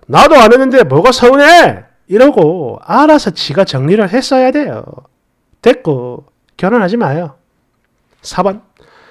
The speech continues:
"에, 저는 남자고 추가글까지 다 보고 말을 하는 겁니다." 이런 개 역같은, 아니, 이거는 개도 안 부르갈 말 그대로 상놈 집안이야. 무조건 버리라고, 어?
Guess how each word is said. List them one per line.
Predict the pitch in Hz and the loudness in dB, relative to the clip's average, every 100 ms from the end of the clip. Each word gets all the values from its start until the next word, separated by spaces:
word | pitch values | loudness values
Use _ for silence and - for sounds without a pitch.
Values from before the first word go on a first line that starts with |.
| _ _ _ _ _ | _ _ _ _ _
"에, | 180 214 214 | 2 4 4
저는 | 190 214 247 | 4 4 4
남자고 | 202 262 262 226 240 202 123 98 | 4 4 4 4 6 4 2 -4
추가글까지 | - - 247 262 277 247 | -8 -2 2 2 2 0
다 | 233 202 196 | 0 2 2
보고 | 233 262 254 | 2 2 4
말을 | 190 208 | 4 2
하는 | 196 220 | 0 0
겁니다." | 220 220 226 156 160 180 - | 0 0 2 2 2 -2 -8
이런 | 175 175 185 | -6 -2 -2
개 | - 151 220 | -4 -4 0
역같은, | 185 240 302 311 262 156 110 | 0 0 0 0 -2 -4 -8
아니, | 143 220 269 | -4 -2 -2
이거는 | 120 147 254 359 220 120 _ | -4 -6 -4 -4 -6 -10 _
개도 | - 117 302 392 | -10 -2 0 4
안 | 370 247 | 4 2
부르갈 | 254 285 269 220 | 0 0 2 0
말 | 131 226 | 2 0
그대로 | 302 285 277 | 0 -4 -4
상놈 | - - 370 427 381 | -6 -6 -6 -2 -4
집안이야. | - 247 247 247 311 302 160 101 - _ _ _ _ | -4 0 2 2 2 4 2 -2 -14 _ _ _ _
무조건 | - 143 403 359 320 | -6 -2 0 0 2
버리라고, | 320 302 240 196 226 202 135 101 - | 2 4 4 4 4 4 0 -6 -6
어? | 185 285 302 294 | 0 4 4 2